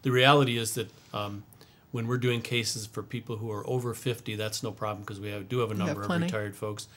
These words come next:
Speaker 1: When we're doing cases for people who are under twenty-five, it's pretty simple, because we have a great relationship with the Syracuse University Drama Department and some other folks around here that apply us, that supply us with student age people.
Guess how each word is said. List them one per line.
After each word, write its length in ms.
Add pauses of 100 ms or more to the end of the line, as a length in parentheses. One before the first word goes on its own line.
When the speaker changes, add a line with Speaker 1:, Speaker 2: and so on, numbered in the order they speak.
(280)
Speaker 1:
When 120
we're 100
doing 220
cases 460
for 140
people 320
who 120
are 140
under 220
twenty-five, 760 (520)
it's 120
pretty 220
simple, 340
because 300
we 80
have 80
a 60
great 240
relationship 420
with 80
the 80
Syracuse 420
University 460
Drama 320
Department 540 (560)
and 180
some 140
other 200
folks 320
around 180
here 220
that 160
apply 320
us, 200 (160)
that 140
supply 340
us 120
with 120
student 440
age 360
people. 420